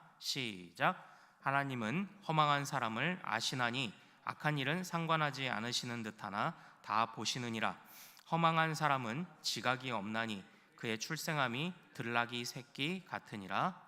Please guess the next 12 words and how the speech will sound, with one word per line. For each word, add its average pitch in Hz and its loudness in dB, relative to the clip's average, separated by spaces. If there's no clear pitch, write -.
이렇게 - -16
되어 - -18
있죠. - -16
지금 151 -2
이 127 -6
그 104 -12
소발은 170 0
욥을 151 -2
어떤 208 -4
사람이라고 175 -4
정의를 120 -6
내려버렸습니까? 113 -6